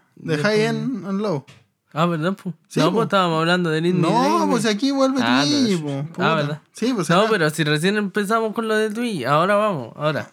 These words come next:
Speaker 1: Ya,
Speaker 2: Ya.
Speaker 1: aquí
Speaker 2: The
Speaker 1: vuelve
Speaker 2: High End of
Speaker 1: Twiggy,
Speaker 2: Flow.
Speaker 1: The High End of Flow, que es un buen disco entretenido, pero, puta, es olvidable, encuentro yo.
Speaker 2: Y que no le llega ni la hasta nada al Anticristo Superstar.
Speaker 1: Sí, no, yo creo que ese es un punto bajo. A mí no me, no me calentó mucho.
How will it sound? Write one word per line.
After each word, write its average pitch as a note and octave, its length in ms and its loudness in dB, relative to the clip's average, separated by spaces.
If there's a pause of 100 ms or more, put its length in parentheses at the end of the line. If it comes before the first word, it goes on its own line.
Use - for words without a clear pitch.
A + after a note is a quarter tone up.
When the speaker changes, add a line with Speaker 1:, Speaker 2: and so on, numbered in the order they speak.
(100)
Speaker 1:
Ya, E3 340 0 (240)
Speaker 2:
Ya. E3 100 -4
Speaker 1:
aquí D#3+ 200 2
Speaker 2:
The G3+ 80 2
Speaker 1:
vuelve G#3+ 220 2
Speaker 2:
High - 80 0
End F3 100 0
of G#3 60 0
Speaker 1:
Twiggy, G#3+ 120 0
Speaker 2:
Flow. F3 140 0
Speaker 1:
The F3+ 80 -2
High G3 360 -2 (180)
End G3 100 -2
of F#3 100 -4
Flow, C#3+ 240 -2
que G3 140 2
es G#3 60 4
un G#3 180 2
buen G#3+ 240 2
disco G#3+ 240 -2
entretenido, G3+ 580 2
pero, G#3 420 2 (500)
puta, G#3+ 340 2
es G3 240 -2
olvidable, G3 520 2
encuentro G3 360 -2
yo. D3 180 -2 (960)
Speaker 2:
Y C#3 160 -8 (400)
que C3 100 -6
no B2+ 120 -4
le C3 100 -2
llega B2 220 -2
ni A#2 100 -6
la A#2 140 -8
hasta - 360 -10
nada B2+ 280 -8
al B2+ 80 -8
Anticristo B2+ 840 -8
Superstar. B2 520 -10 (440)
Speaker 1:
Sí, F#3 220 4
no, G#3 140 2
yo G#3+ 160 2
creo G3 200 2
que G3 60 2
ese G3 160 0
es G#3 60 2
un G3 80 2
punto G#3+ 340 0
bajo. G#3 260 0
A D3 40 -2
mí F3 160 0
no F#3 160 0
me, F3 280 0
no E3+ 120 -2
me F3+ 100 0
calentó D#3+ 320 -4
mucho. D3+ 300 -6